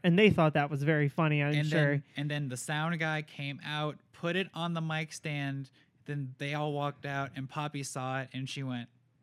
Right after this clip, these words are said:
Speaker 1: "Yay, my
Speaker 2: "There it
Speaker 1: microphone.
Speaker 2: is."
Speaker 1: Here's one more song. Now go fuck yourself." The show was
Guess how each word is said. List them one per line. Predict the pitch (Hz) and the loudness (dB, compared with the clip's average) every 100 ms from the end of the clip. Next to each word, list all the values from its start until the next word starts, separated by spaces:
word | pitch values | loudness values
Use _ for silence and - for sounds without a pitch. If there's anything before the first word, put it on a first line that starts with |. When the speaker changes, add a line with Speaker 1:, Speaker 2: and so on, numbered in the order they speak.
| _ - _ - - | _ -20 _ -20 -4
Speaker 1:
"Yay, | 226 320 285 254 | 4 8 8 8
my | 269 | 8
Speaker 2:
"There | 262 269 | 10 8
it | 311 | 8
Speaker 1:
microphone. | 254 208 202 170 165 | 6 6 6 8 6
Speaker 2:
is." | 165 | 6
Speaker 1:
Here's | 240 247 185 | 6 6 6
one | 202 220 | 2 4
more | 214 214 | 6 6
song. | 202 226 226 233 170 | 6 4 4 6 4
Now | 175 180 | 4 6
go | 208 220 | 6 4
fuck | 269 294 247 | 4 4 4
yourself." | 202 196 175 185 | 4 6 4 4
The | 196 | 0
show | - 190 | 4 6
was | 180 202 | 6 4